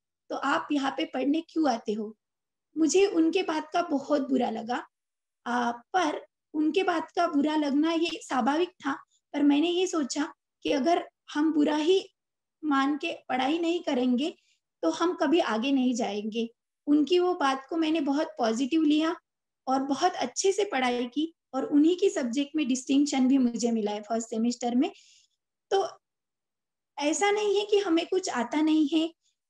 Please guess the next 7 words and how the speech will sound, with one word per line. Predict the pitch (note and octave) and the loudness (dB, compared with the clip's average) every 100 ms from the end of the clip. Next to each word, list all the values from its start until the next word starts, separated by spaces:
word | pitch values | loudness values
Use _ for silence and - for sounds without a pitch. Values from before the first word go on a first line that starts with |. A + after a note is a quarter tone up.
| _ C#4 | _ -2
या | E4 | 0
हम | E4+ F#4 | 2 -2
करना | F4+ C4+ C4+ D4 | 0 2 4 4
नहीं | E4 D#4+ F4 | 2 0 0
चाहते | D4+ B3+ - | -2 -4 -2
हैं, | C4 D#4+ F4+ - _ _ _ - | -2 0 -4 -8 _ _ _ 2
पर | E4+ D#4 | 4 2